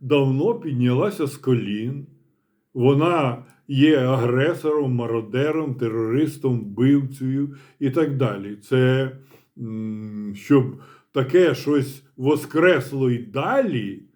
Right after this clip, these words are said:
ну, це нікому не потрібно. Я думаю, що, е, з точки зору християнської моралі, е, це бісівська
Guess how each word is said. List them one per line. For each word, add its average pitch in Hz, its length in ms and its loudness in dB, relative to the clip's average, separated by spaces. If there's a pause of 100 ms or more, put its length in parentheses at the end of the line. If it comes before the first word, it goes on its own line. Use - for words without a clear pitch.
(1080)
ну, 143 320 -2
це 123 200 4
нікому 131 420 -2
не 165 100 -2
потрібно. 170 760 -8
Я 104 120 -10
думаю, 107 440 -10
що, 117 500 -8 (500)
е, 117 340 -6
з - 40 -14
точки 135 360 2
зору 131 320 2
християнської 127 840 0
моралі, 117 800 -2 (440)
е, 110 640 -6
це 135 220 4
бісівська 143 1000 -2